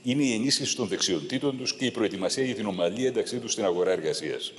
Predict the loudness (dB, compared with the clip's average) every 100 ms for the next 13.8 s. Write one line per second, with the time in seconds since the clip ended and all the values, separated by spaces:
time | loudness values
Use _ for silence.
0 | -18 -14 -10 -8 -8 -8 -12 -16 -6 0
1 | 2 2 0 0 2 2 2 2 4 4
2 | 2 2 2 2 0 0 -2 2 2 4
3 | 2 2 4 4 4 2 2 2 2 2
4 | 2 4 2 4 0 0 -2 0 0 0
5 | -2 -4 0 0 0 -4 -4 -4 0 0
6 | 2 2 2 0 0 0 -2 -2 -6 -10
7 | -16 -20 -20 -20 -20 -10 -8 -8 -2 0
8 | 0 0 -2 0 0 2 0 0 -2 0
9 | 0 -2 -2 0 -2 -2 -14 -16 -8 -4
10 | 0 2 4 4 2 0 -2 2 4 4
11 | 6 4 0 -4 -2 0 0 0 0 0
12 | 2 2 0 0 0 2 0 0 0 2
13 | 2 2 -4 0 0 2 -4